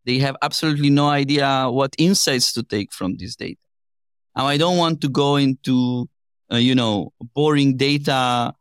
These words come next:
type of, uh, discussions in the podcast, but we will go in how can we use A I for data visualization, for data stories, right?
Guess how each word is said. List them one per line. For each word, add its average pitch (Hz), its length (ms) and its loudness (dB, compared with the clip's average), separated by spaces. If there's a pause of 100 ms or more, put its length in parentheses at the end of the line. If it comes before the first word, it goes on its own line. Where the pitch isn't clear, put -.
(300)
type 120 280 -4
of, 117 320 -2
uh, 113 380 0
discussions 123 760 -2
in 113 100 2
the 107 80 0
podcast, 127 600 -4
but - 220 -6
we 127 140 -10
will 127 160 -6
go 131 280 0
in 131 120 2
how 127 400 0
can 127 200 0
we 123 100 2
use 127 200 2
A 135 200 0
I 175 380 -2
for 110 180 -4
data 147 300 -2
visualization, 117 760 0
for 104 160 -6
data 156 340 -2
stories, 117 640 -4
right? 156 260 -4